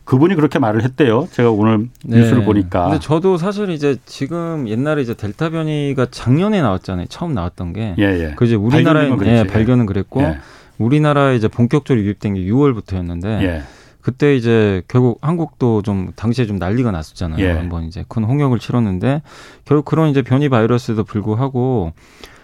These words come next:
Speaker 2: 옛날하고 다른 건 뭐냐면은 이제는 치료제가 많이 나오기 시작하고 있어요. 이제
Speaker 1: 그렇죠.
Speaker 2: 경구용도 나오고
Speaker 1: 예.
Speaker 2: 셀트리온이 이제 주사제도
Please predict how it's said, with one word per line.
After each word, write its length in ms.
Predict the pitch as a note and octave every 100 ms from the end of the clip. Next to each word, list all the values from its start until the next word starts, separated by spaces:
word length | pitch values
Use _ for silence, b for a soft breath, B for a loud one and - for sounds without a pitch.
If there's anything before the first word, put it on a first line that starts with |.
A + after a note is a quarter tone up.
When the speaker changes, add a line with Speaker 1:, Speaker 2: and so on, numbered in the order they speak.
| B -
Speaker 2:
옛날하고 500 | A2+ D#3+ G3 F#3 E3
다른 300 | F#2+ G#2 B2+
건 120 | B2+
뭐냐면은 680 | G2 F#2+ F#2+ F#2 F#2+ F#2+ F2+
이제는 380 | G2 C#3+ C#3 B2
치료제가 540 | - A3+ A#3+ F3+ C#3+
많이 240 | F2+ E2+ G#2
나오기 300 | D#2+ F#2 G#2+
시작하고 440 | - G2+ F2 E2
있어요. 280 | E2 - G2+
이제 100 | F2+
Speaker 1:
그렇죠. 100 | F#2+
Speaker 2:
경구용도 500 | B2+ C#3+ D3 B2+ A#2
나오고 480 | F2 E2+ F2+ G2+ E2
Speaker 1:
예. 240 | F2+ D#2+
Speaker 2:
셀트리온이 600 | G2+ G3 - A3 G#3 F3+ C#3
이제 160 | A2
주사제도 800 | - B2+ C#3 B2 G#2+ F#2 F#2 F2